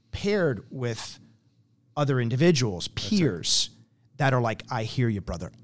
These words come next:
Speaker 1: Yes, I, I feel you. I've been there too." That's powerful. So that's one. The other, again,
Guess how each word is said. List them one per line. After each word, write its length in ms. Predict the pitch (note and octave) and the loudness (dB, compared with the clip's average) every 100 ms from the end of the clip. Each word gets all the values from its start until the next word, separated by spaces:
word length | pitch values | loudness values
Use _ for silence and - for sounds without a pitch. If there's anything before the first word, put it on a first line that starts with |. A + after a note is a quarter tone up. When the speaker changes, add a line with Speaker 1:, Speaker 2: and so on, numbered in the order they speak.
| - | -14
Speaker 1:
Yes, 400 | A2 F2+ - - | -8 0 0 0
I, 160 | G#2+ - | -4 -8
I 120 | A#2 | -10
feel 320 | G#2+ - B2 | -8 -2 -2
you. 140 | A2 E2 | -2 -8
I've 280 | G2 G2 - | -12 -12 -6
been 180 | A#2+ | -4
there 200 | G#2+ F#2 | -4 -6
too." 420 | E2+ - - D#2+ - _ | -4 -4 -4 -10 -16 _
That's 260 | C#3 C3+ - | -4 0 0
powerful. 540 | - A2 D#2+ - - | -4 -8 -10 -12 -14
So 180 | - C#3+ | -8 -6
that's 260 | C2 - - | -6 -8 -10
one. 220 | - - _ _ _ _ - | -14 -16 _ _ _ _ -6
The 140 | C3 | 6
other, 440 | G3 C#4+ D#3+ A2+ - - | 8 10 6 0 -4 -6
again, 400 | B2+ C3 A#2 | -2 -2 -4